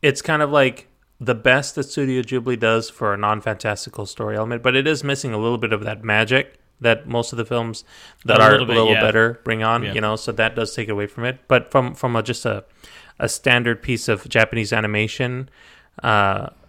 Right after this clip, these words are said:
Speaker 1: that it, it's a really solid film and, and, you know, great quality from the Studio Ghibli from that sense.
Speaker 2: That makes sense. Uh, so with that being said, what would you, uh, rate From Up on Poppy Hill?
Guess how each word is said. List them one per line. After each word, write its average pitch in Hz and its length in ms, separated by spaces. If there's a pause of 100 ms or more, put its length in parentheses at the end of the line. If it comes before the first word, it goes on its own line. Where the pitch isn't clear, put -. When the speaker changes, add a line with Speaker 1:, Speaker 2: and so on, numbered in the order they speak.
(160)
Speaker 1:
that 107 400
it, - 320
it's - 160
a 107 60
really 107 260
solid 98 340
film 95 220
and, 98 280
and, 110 260 (200)
you 101 120
know, 95 80
great 98 180
quality 95 360
from 98 180
the 101 60
Studio 98 240
Ghibli 101 300
from 104 120
that 98 180
sense. - 360 (880)
Speaker 2:
That 110 100
makes 110 200
sense. - 520
Uh, 170 300
so 180 320 (180)
with 175 300
that 202 180
being 170 240
said, 131 880 (420)
what 135 180
would 156 200
you, 180 180
uh, 185 320
rate 196 480 (340)
From 156 180
Up 160 160
on 160 140
Poppy 160 280
Hill? 165 200